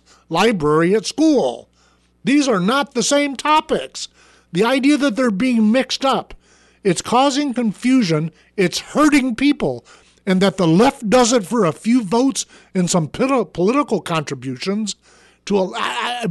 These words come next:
it's mind-boggling, Miles Bauer, that these things that, to your point along the path, there are too many players and each one has their own agenda.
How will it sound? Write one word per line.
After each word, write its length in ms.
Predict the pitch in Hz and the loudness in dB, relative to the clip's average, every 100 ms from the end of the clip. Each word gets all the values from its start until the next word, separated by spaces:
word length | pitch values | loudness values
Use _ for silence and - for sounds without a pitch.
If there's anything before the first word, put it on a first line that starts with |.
| 185 202 | -2 -2
it's 160 | 170 | 0
mind-boggling, 920 | 175 185 247 311 294 196 170 143 147 139 | -2 0 0 0 0 2 2 0 -6 -6
Miles 320 | 143 143 123 | -6 -6 -6
Bauer, 440 | 135 147 240 214 - _ _ _ _ | -8 -4 -4 -6 -14 _ _ _ _
that 240 | 180 175 | -4 0
these 280 | 175 240 220 | 0 0 0
things 300 | 233 214 165 | 0 0 0
that, 200 | 196 180 | -4 -6
to 120 | 175 | -4
your 200 | 180 240 | -2 -2
point 320 | 226 233 208 | -2 -2 -2
along 400 | 175 170 170 170 | -2 0 0 -2
the 100 | 170 | -8
path, 420 | 165 139 - 135 - _ _ _ _ _ | -10 -12 -10 -14 -16 _ _ _ _ _
there 140 | 151 | -2
are 100 | 151 | -2
too 160 | - 196 | 0 -2
many 240 | 196 185 | 0 -2
players 420 | 180 160 156 151 | 0 0 0 0
and 100 | 139 | -2
each 200 | 143 156 | -4 -4
one 160 | 170 143 | -6 -4
has 240 | 143 139 | -2 -2
their 120 | 131 131 | -4 -6
own 140 | 131 | -6
agenda. 520 | 123 123 139 123 120 | -10 -10 -10 -12 -16